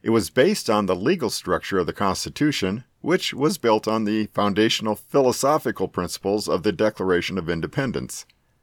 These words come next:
Having three branches of government, each delicately designed with checks on and balances with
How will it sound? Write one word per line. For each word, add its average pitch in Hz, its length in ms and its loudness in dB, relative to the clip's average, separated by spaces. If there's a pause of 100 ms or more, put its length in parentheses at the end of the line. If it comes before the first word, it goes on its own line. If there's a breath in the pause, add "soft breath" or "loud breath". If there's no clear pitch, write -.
(100)
Having 147 260 2
three 180 240 0
branches 120 540 0
of 85 180 -2
government, 107 580 0
each 139 400 -6
delicately 123 580 2
designed 98 560 -2
with 92 160 -2
checks - 440 0
on 95 400 0
and 98 240 0
balances 107 520 -2
with 98 380 2